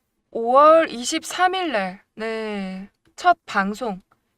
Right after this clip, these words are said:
해드리면서 세력 타점 신호, 시그널, 움직임들을 체크해드렸었고, 매매 전략 체크해드리면서, 자, 하단 지지력과 결국 뭐예요? 돌파하는 움직임들을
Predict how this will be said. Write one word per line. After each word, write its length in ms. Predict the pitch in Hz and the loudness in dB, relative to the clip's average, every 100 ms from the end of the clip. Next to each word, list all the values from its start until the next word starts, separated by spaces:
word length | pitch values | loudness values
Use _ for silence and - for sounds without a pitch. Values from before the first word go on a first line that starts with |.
| - | -6
해드리면서 960 | 320 - 214 254 226 208 233 240 254 | -6 -6 -10 -6 -6 -6 -6 -4 -2
세력 340 | 277 320 320 - | -4 -6 -6 -8
타점 300 | 269 254 220 | -10 -10 -12
신호, 480 | - 320 302 220 202 | -12 -12 -14 -14 -16
시그널, 580 | - 277 285 262 180 185 | -18 -16 -16 -14 -16 -16
움직임들을 800 | - 208 233 226 202 185 202 254 | -10 -8 -8 -10 -10 -10 -10 -12
체크해드렸었고, 1000 | - 302 - 277 - 202 220 180 - 202 - - - | -14 -16 -12 -12 -12 -12 -10 -12 -10 -10 -10 -16 -16
매매 400 | - 190 214 302 | -6 -4 -4 -4
전략 440 | 294 190 170 185 175 _ _ _ _ - | -6 -10 -12 -14 -16 _ _ _ _ -12
체크해드리면서, 1120 | 269 - 269 254 190 240 262 226 196 165 233 | -12 -4 -6 -6 -12 -8 -6 -6 -6 -8 -8
자, 180 | - 170 | -8 -10
하단 420 | - 285 285 277 | -2 0 0 -4
지지력과 840 | - 208 220 269 196 - 233 262 302 - - - | -6 -12 -10 -6 -8 -8 -4 -2 -2 -8 -20 -10
결국 380 | 185 185 277 | -8 -8 -10
뭐예요? 600 | 214 165 170 170 180 285 330 - _ | -10 -10 -12 -10 -8 -8 -10 -20 _
돌파하는 680 | 214 208 202 294 277 254 185 | -8 -8 -4 -2 -2 -6 -10
움직임들을 640 | 180 220 226 196 165 | -10 -10 -10 -12 -12